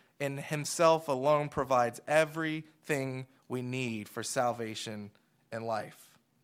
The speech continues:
So we have another litotes,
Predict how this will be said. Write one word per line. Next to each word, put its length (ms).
So 140
we 120
have 140
another 560
litotes, 960